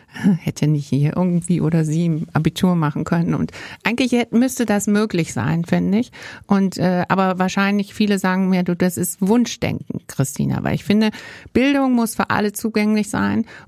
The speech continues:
und, äh, Bildung ist, ist das allerwichtigste Thema, auch gesellschaftlich geprägt, jetzt mit diesen ganzen Schwankungen, die wir haben, ähm, in, in der Politik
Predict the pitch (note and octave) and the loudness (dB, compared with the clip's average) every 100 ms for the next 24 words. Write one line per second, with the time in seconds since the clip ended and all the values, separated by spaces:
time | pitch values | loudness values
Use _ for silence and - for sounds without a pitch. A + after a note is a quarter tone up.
0 | - G#3 G3+ G3 - G#2+ F#3+ F#3 F#3 G3 | -2 2 2 0 -2 0 0 0 0 0
1 | G3 G3 - F#3+ - G3+ - - F3+ - | 0 0 -2 -4 -4 -8 -6 -4 -4 -2
2 | G3 G3 G3 - A3+ B3 A#3 A#3 A#3 - | 0 0 -2 -2 0 2 0 -2 -4 -4
3 | A3 - A3 G#3+ G#3 F#3+ - G#3+ G3 G3 | -4 0 2 2 0 -2 -2 0 2 0
4 | G#3+ A3 G#3+ G#3 - - - - G#3 G#3+ | 0 -2 0 -4 -4 -10 -6 -2 0 0
5 | - G3+ - G#3 G#3 G3+ G3 G3 G3+ A#3 | -2 -4 0 -2 0 0 0 0 0 -2
6 | - F#3+ G3+ A3+ A3+ A3 G#3+ G#3 G3+ G3+ | 0 0 0 0 0 2 2 2 2 0
7 | - - - - G3+ G#3 G#3 G#3 - F#3+ | -4 -14 -20 -4 0 2 2 0 0 0
8 | F#3+ F#3+ F#3+ - G3 F#3+ F#3 - G3 F#3 | 2 2 0 0 0 0 0 0 2 2
9 | F3+ G#3 | 0 0